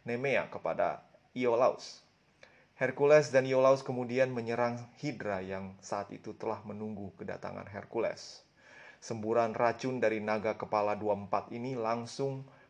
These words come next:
menyambut Hercules yang dengan gesit menghindar, sementara Iolaus juga berhasil mengelak. Hercules dan Iolaus dengan cerdas bergerak menuju pangkal leher dari Hydra agar dia tidak bisa dengan leluasa menyemburkan racunnya.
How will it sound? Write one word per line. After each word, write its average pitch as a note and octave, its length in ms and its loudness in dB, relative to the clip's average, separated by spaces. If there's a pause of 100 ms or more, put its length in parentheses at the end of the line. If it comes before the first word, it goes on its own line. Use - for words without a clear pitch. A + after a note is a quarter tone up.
menyambut A#2 480 2
Hercules G#2+ 640 -2 (320)
yang A2+ 240 0
dengan G#2 320 -2
gesit B2 320 -4
menghindar, G#2 480 -2
sementara G2+ 560 -4
Iolaus G2+ 480 0
juga G2 240 -6
berhasil A2 480 -4
mengelak. F#2+ 480 -4 (640)
Hercules D#3 480 6
dan C#3 240 6
Iolaus C#3 400 8
dengan B2 240 0
cerdas B2+ 400 0
bergerak A2+ 400 0
menuju G#2 400 -6
pangkal A#2 400 4
leher G#2 320 -2
dari G2 240 -2
Hydra F#2 480 -8 (240)
agar G#2 320 -2
dia A2 80 2
tidak G2+ 320 -4
bisa G2 160 -8
dengan F#2+ 240 -6
leluasa G2+ 560 0
menyemburkan F#2 640 -10
racunnya. F#2+ 560 -10